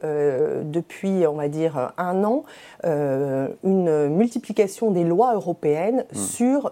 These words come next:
Speaker 1: euh, ces sujets-là. On pense au Chips Act,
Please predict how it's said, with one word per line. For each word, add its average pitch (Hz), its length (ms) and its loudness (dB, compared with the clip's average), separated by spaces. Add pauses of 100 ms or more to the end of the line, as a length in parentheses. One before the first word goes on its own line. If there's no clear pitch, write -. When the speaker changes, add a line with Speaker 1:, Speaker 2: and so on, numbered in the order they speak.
Speaker 1:
euh, 156 160 0
ces 180 160 -4
sujets-là. 151 680 0 (360)
On 170 160 0
pense 185 420 -2
au 147 120 4
Chips - 360 -4
Act, 285 340 0